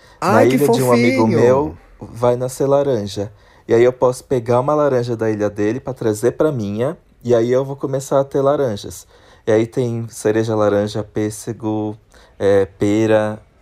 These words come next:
Speaker 2: E aí você
Speaker 1: Quem
Speaker 2: tem que
Speaker 1: escolhe, Dantas, quem escolhe a sua fruta é o videogame. Você não escolheu
Speaker 2: É, eu não
Speaker 1: cereja,
Speaker 2: tenho
Speaker 1: eles te
Speaker 2: controle.
Speaker 1: deram.
Speaker 2: Isso. E aí,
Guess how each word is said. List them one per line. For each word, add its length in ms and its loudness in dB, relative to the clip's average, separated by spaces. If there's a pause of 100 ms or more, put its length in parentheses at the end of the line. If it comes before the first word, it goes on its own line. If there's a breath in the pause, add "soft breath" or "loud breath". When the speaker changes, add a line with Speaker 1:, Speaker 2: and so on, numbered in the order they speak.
(280)
Speaker 2:
E 80 2
aí 100 4
você 220 -4
Speaker 1:
Quem 120 4
Speaker 2:
tem 80 4
que 60 0
Speaker 1:
escolhe, 720 0
Dantas, 420 -2
quem 180 -4
escolhe 360 -2
a 40 -4
sua 200 -4
fruta 280 -4
é 40 4
o 40 -2
videogame. 760 -2 (240)
Você 220 -6
não 40 -4
escolheu 260 2
Speaker 2:
É, 20 6
eu 40 4
não 40 0
Speaker 1:
cereja, 360 0
Speaker 2:
tenho 180 0
Speaker 1:
eles 140 -2
te 140 -2
Speaker 2:
controle. 180 2
Speaker 1:
deram. 240 -6 (640)
Speaker 2:
Isso. 460 -6 (1000 soft breath)
E 320 0
aí, 460 0